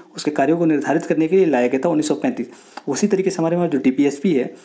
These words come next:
इस राज्य को परिभाषित करता है और राज्य के कर्तव्यों को निर्धारण करता है। राज्य में कौन कौन से आ जाते हैं? सरकार के सभी सं-, सभी संस्थान आ जाते हैं, राज्य भी सरकारें आ जाती हैं, जो भी राज्य के पीएसयूज़ हैं, एलआईसीज़ हैं, वो सभी आ जाते हैं राज्य की परिभाषा में।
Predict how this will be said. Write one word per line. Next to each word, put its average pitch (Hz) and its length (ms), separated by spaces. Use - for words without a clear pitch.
इस 151 200
राज्य 156 320
को 175 120
परिभाषित 160 420
करता 175 200
है 160 60
और 143 60
राज्य 143 180
के - 80
कर्तव्यों 139 380
को 170 100
निर्धारण 139 400
करता 127 240
है। 123 60
राज्य 127 240
में 156 120
कौन 185 180
कौन 147 120
से 131 120
आ 120 40
जाते 120 220
हैं? 123 120
सरकार 147 400
के 165 80
सभी 147 260
सं-, 170 160
सभी 165 220
संस्थान 156 420
आ 160 40
जाते 160 220
हैं, 151 60
राज्य 139 340
भी 156 140
सरकारें 160 380
आ 160 40
जाती 160 220
हैं, 160 80
जो 147 120
भी 165 120
राज्य 151 320
के - 80
पीएसयूज़ 156 560
हैं, 165 120
एलआईसीज़ 139 540
हैं, 160 100
वो 147 160
सभी 151 260
आ 160 60
जाते 147 160
हैं 170 80
राज्य 131 140
की 135 100
परिभाषा 123 400
में। 113 160